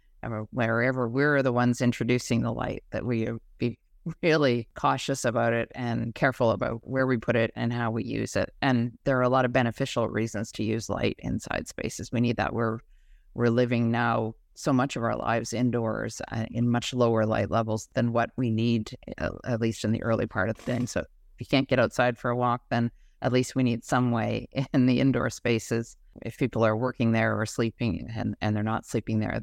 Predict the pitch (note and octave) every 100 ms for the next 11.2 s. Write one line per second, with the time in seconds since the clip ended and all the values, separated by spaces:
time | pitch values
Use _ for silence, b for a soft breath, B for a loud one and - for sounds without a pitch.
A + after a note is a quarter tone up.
0 | - G#2+ - F#2 - A#2+ A2 A2+ A2 -
1 | - - - - - _ A#2+ A2+ A2 A2
2 | - B2+ A#2 A#2+ A#2+ A2+ A#2 - - -
3 | - C#3+ A2 A2 G#2+ - - - - A#2
4 | - - - A#2+ G#2+ F#2 F#2+ G2 - G2+
5 | F2 - - - A2 A2 G2 - G#2 -
6 | G2+ - A#2 A2 G#2 A2 G#2 - A2+ A2+
7 | A#2 A2 A2+ A2 D2+ G#2+ G#2 A2 A2 A#2+
8 | G2+ G2+ G#2+ - A2+ - G2+ G#2+ - A2+
9 | G#2 G#2+ G2 G2 - - G1+ G#1 G#1 G#2+
10 | - _ _ - G#2 G#2 G#2 G#2+ G#2+ G2+
11 | G2+